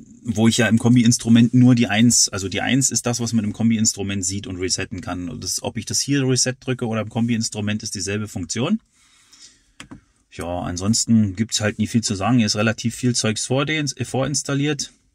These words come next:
Einiges hab ich dazu gemacht, wie zum Beispiel den Helligkeitscontroller, weil mir aktuell das Display im Dunkeln bei niedrigster,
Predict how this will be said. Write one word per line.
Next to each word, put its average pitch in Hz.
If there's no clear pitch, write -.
Einiges 110
hab 101
ich 131
dazu 135
gemacht, 131
wie 110
zum 107
Beispiel 101
den 98
Helligkeitscontroller, 123
weil 104
mir 120
aktuell 120
das 110
Display 131
im 120
Dunkeln 180
bei 131
niedrigster, 139